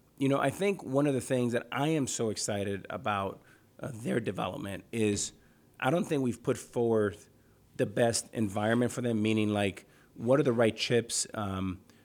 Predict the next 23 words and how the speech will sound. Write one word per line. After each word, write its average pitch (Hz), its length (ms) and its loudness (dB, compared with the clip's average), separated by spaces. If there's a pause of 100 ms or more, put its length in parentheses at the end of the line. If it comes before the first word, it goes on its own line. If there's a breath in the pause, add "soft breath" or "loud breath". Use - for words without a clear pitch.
(220 soft breath)
what's 123 240 0
the 135 80 0
right 117 180 6
system. 113 600 0
I 110 80 -6
think 117 180 0
we're 113 120 4
on 107 100 6
our 95 120 4
way. 107 400 2 (500 soft breath)
But - 200 2
I 123 120 6
know 135 240 8
that 117 300 6 (220)
when 120 260 4
my 120 260 6
development 113 540 4
took - 180 0
off 117 360 -2 (100)
was 117 260 2
when 113 200 4
I 110 100 4
had 110 420 0